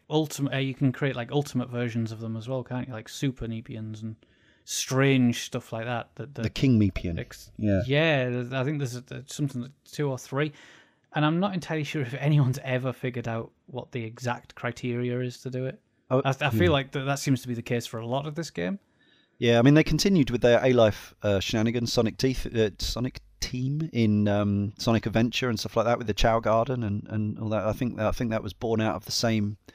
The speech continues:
Speaker 2: Chaos were born out of the same, uh, egg basket as, as Nightopians. Um, and they've sort of made various appearances since then. But yeah, it's, it's such a, it's, it's one of those things where, yes, okay, I could just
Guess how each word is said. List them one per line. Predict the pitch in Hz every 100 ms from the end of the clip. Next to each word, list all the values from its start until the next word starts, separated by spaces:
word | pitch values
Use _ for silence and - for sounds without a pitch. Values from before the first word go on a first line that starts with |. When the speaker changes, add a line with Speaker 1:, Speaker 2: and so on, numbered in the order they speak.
| - - _ -
Speaker 2:
Chaos | 135 120 104
were | 104
born | 117 107
out | 107
of | 98
the | 104
same, | - 104 98 92
uh, | 104 101 98
egg | 104 98
basket | 110 98 - 104 -
as, | 95 - -
as | 107
Nightopians. | 123 98 107 104 - 104 113 - - - - - -
Um, | 104 98 90 - _
and | 98 98 98
they've | 110 104
sort | - 95
of | 98 -
made | 101 101 98
various | 104 101 98 -
appearances | - 104 98 - 95
since | - - -
then. | 98 101
But | 104 -
yeah, | 110
it's, | 101 120 -
it's | 131 -
such | - - 160 - 123
a, | 113 110 - _ _ _ _ _ _ _ _ _ _
it's, | 139 151 107
it's | - -
one | 180
of | 233
those | 220
things | - 123 110
where, | 110 110 110 -
yes, | 139 120 -
okay, | 131 - 107
I | 104
could | - 131
just | 113 107